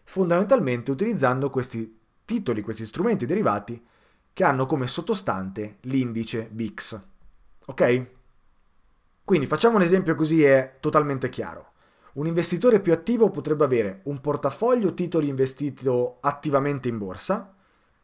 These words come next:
e nel frattempo acquistare delle opzioni magari legate al vix per proteggersi da eventuali aumenti repentini di volatilità che sono praticamente in ogni caso associati a downtrend dei mercati azionari.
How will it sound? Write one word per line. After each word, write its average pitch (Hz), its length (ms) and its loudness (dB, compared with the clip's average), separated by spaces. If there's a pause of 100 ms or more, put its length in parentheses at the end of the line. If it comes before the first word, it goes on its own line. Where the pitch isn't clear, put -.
e 156 100 -6
nel 175 120 -2
frattempo 226 480 2
acquistare 156 500 0
delle 117 160 -2
opzioni 147 500 -2
magari 110 420 -2
legate 127 360 2
al 165 120 0
vix 131 400 -6 (460)
per 156 180 0
proteggersi 139 680 2
da 127 120 2
eventuali 117 680 2 (320)
aumenti 123 640 0
repentini 156 540 -2
di 123 120 -2
volatilità 131 720 -2 (340)
che 156 120 -4
sono 147 540 0
praticamente 135 960 -2
in 131 140 -4
ogni 175 220 0
caso 113 600 -2 (360)
associati 165 560 0
a 120 80 4
downtrend 135 920 0
dei 117 140 -4
mercati 107 360 -6
azionari. - 520 -14